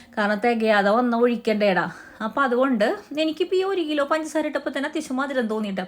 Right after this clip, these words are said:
പിന്നെ വേണ്ടതാണ് ദേ ഇതുപോലത്തെ സൂചി ഗോതമ്പ്.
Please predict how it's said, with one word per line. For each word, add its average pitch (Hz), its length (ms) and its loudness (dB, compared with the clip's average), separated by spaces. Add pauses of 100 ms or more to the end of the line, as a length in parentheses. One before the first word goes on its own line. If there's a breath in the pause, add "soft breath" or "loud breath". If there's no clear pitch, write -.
പിന്നെ 226 280 0
വേണ്ടതാണ് 214 480 -2
ദേ 208 100 -4
ഇതുപോലത്തെ 196 380 -4
സൂചി 196 520 0
ഗോതമ്പ്. 175 540 0